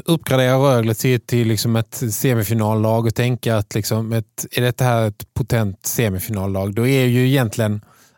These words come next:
även om Axel Smeds, han är junior och han gör verkligen så gott han kan, så är det ju den platsen som är den enda kanske svaga länken, om man får säga så. Eh, förutsatt att man ska liksom,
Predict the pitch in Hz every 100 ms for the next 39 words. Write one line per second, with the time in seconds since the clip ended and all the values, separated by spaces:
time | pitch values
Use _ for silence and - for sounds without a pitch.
0 | _ 127 123 117 123 - 120 143 131 139
1 | 123 120 120 117 117 107 113 117 117 123
2 | 120 98 110 110 110 101 - _ _ _
3 | - 117 135 - 127 113 113 - 131 120
4 | 123 110 - 107 98 95 - 120 139 143
5 | 120 120 151 123 107 - 120 104 - 113
6 | 104 - 113 117 127 120 117 117 113 113
7 | 117 113 110 117 139 139 123 110 104 -
8 | 107 104 - 123 131 123 120 135 104 95
9 | 110 110 107 117 135 120 131 101 - -
10 | - _ _ - 95 95 110 110 208 175
11 | - 127 117 113 110 113 - 110 110 110
12 | 104